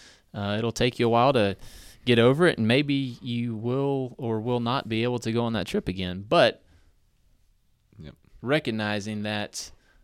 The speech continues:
Speaker 1: uh, your entire world is not dependent upon you getting to take that trip.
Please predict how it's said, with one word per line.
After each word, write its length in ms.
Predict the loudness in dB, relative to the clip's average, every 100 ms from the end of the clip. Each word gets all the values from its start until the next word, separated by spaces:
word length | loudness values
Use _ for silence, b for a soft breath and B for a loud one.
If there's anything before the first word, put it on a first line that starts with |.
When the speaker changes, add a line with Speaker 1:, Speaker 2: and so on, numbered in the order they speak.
| _
Speaker 1:
uh, 320 | -12 -10 -10 -10
your 300 | -10 -6 -6
entire 480 | -6 -6 -2 0 0
world 400 | 0 0 0 0
is 120 | -2
not 180 | -2 -4
dependent 480 | -6 -6 -6 -6 -8
upon 500 | -10 -10 -8 -8 -10
you 140 | -12
getting 240 | -10 -10
to 80 | -10
take 180 | -10 -10
that 140 | -10
trip. 260 | -12 -14 -14